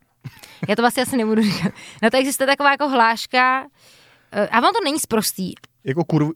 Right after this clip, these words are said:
Speaker 2: kurví vzhled?
Speaker 1: Ne.
Speaker 2: <laughs> Jak vázet kvízu, tyjo, tady, jaký je první písmeno?
Speaker 1: <laughs> Je to, eh, dobře, jsou to dvě slova a obě začínají na písmenko O.
Speaker 2: O?
Speaker 1: Na O.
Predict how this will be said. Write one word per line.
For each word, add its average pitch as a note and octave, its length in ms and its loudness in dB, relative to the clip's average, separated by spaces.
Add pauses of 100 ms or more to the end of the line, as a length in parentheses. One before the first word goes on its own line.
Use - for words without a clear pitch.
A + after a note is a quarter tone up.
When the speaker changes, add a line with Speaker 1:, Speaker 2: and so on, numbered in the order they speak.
(200)
Speaker 2:
kurví C#3+ 300 0
vzhled? B2 340 -4 (280)
Speaker 1:
Ne. B3+ 160 2 (920)
Speaker 2:
<laughs> - 840 -8
Jak C#3 200 0
vázet C3+ 340 0
kvízu, B2 300 -4
tyjo, A2+ 180 -2
tady, C#4+ 200 2 (140)
jaký C#3 120 -6
je G#3+ 60 -6
první D3+ 220 0
písmeno? A#2 400 -2 (560)
Speaker 1:
<laughs> - 600 -6
Je B3+ 120 -4
to, D4 100 -2 (100)
eh, A3 220 -4 (120)
dobře, G#3+ 300 -2
jsou - 140 -8
to A3+ 100 0
dvě A3 240 2
slova A3 460 0 (240)
a D#3+ 120 -4
obě A3+ 140 0
začínají B3+ 440 -2
na G#3 300 2 (120)
písmenko G#3+ 440 -2
O. E3+ 280 -2 (1120)
Speaker 2:
O? A2+ 340 -4 (200)
Speaker 1:
Na F#3+ 160 0
O. E3+ 340 2